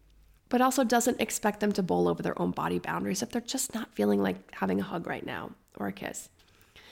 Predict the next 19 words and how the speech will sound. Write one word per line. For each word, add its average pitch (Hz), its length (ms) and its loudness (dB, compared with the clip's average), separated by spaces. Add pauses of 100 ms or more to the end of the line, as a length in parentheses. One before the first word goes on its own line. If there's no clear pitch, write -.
(160)
So 262 140 2
these 302 240 8
are 359 80 6
all 262 220 8
important 247 340 4
ongoing 214 460 6
conversations 220 1120 0 (200)
throughout 190 360 0
childhood, 160 420 0
and 233 80 6
we're 269 80 4
gonna 330 160 4
start 339 240 0
these 339 160 0
pretty 285 220 2
young. 247 300 2 (1400)
So 240 160 2
in 294 200 8
summary, 254 600 4